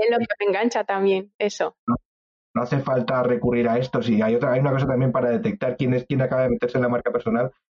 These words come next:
Speaker 2: es el rollo de la frase del, ¿cómo se llama este? El del, el de Amazon, el, este, el, el Bezos. Es el espacio que tú dejas cuando se,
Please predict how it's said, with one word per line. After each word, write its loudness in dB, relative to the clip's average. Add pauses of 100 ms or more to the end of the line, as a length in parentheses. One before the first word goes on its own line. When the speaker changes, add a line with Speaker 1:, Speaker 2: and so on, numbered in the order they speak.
(140)
Speaker 2:
es -2
el 2
rollo 2
de 4
la 0
frase -2
del, 2 (380)
¿cómo 0
se 0
llama 2
este? -2
El 2
del, 2
el 2
de 2
Amazon, 0
el, 2
este, 0
el, 4 (380)
el -2
Bezos. 0 (360)
Es 0
el 2
espacio 2 (200)
que 0
tú 2
dejas 0
cuando 2
se, 0